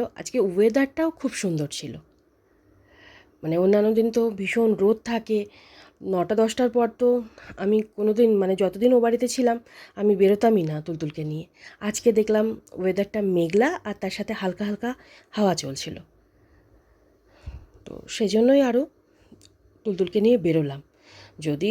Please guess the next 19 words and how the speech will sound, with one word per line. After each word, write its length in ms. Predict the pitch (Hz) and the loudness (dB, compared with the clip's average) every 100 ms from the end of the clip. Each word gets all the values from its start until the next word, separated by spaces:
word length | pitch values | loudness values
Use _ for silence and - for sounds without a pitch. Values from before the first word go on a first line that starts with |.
| 240 | 2
ওয়েদারটা 500 | 220 220 226 226 233 226 208 - - | 2 0 0 0 0 0 0 -4 -6
মানে 240 | 202 196 | -2 2
ওই 180 | 196 190 185 175 | 2 2 0 0
রোদ 220 | 185 202 - | 0 0 -2
ঝলমলে 380 | 220 226 262 294 | -2 2 2 2
থাকতো, 360 | 302 277 - - _ _ _ - - - _ _ _ _ - | -2 -4 -8 -14 _ _ _ -20 -20 -20 _ _ _ _ -2
তাহলে 340 | 202 220 240 233 | 0 4 4 4
ওই 140 | 220 208 - | 4 2 -2
ব্যাংকের, 580 | 165 180 185 185 233 220 - _ - 196 | -6 -2 0 0 -2 -4 -8 _ -2 0
মানে 120 | 185 180 | 2 2
ব্যাংক 260 | 190 208 226 | 2 2 0
খোলা 200 | 240 240 | 0 0
থাকলেও 420 | 254 254 285 359 349 _ _ _ - - - _ _ _ | 0 -2 0 -2 -6 _ _ _ -20 -20 -20 _ _ _
আমি 220 | - 190 180 180 - _ _ - - | -6 -2 -2 -4 -12 _ _ -20 -14
তুলতুলকে 360 | 180 165 160 | -8 -6 -2
নিয়ে 160 | 196 208 | 0 0
কিছুতেই 460 | 208 196 226 233 202 | -2 -6 -2 0 0
বেরোতাম 380 | 151 147 147 147 | -2 -4 -10 -12
না, 120 | 147 | -12